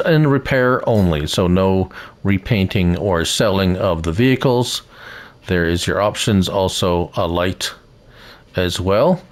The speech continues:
Nicely lit, although it seems less lit on this side. I don't know why. I guess you need more light. Well, yes, see, there's only three lights over there.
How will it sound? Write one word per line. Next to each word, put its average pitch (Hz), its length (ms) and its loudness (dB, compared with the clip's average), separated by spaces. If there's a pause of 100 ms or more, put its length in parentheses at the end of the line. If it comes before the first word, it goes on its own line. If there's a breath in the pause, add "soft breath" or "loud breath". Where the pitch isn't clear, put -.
(720 loud breath)
Nicely 80 400 -2
lit, 113 340 0
although 101 340 2
it 101 120 0
seems - 1500 -2
less - 640 -2
lit 131 420 0
on 151 200 2
this 190 140 0
side. 240 440 2 (380)
I - 200 -2
don't 95 280 -2
know 92 100 0
why. 98 260 0
I - 120 2
guess 113 260 0
you 104 60 2
need 101 180 2
more 98 200 4
light. 107 300 0 (840 soft breath)
Well, 120 120 2
yes, 151 240 2
see, - 300 0
there's 117 320 2
only 98 240 2
three 135 260 0
lights 82 300 0
over 76 200 -2
there. 92 360 0